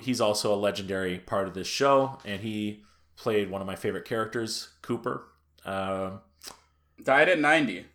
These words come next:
Speaker 1: Died, yeah, that's right, ninety years old.
Speaker 2: Yep.
Speaker 1: Ninety years old. So, um, his legacy is set in stone,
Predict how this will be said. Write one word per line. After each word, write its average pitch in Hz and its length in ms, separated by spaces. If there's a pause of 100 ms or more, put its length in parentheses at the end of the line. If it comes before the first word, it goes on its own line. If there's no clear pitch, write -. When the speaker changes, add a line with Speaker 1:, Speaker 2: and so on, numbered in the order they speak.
(160)
Speaker 1:
Died, 120 260
yeah, 120 120
that's 104 160
right, 95 180
ninety 104 240
years 131 220
old. 90 280 (140)
Speaker 2:
Yep. 107 160
Speaker 1:
Ninety 98 160
years 98 180
old. 87 220
So, 92 320 (760)
um, 95 520
his 113 180
legacy 107 560
is - 480
set - 320
in 104 100
stone, 101 500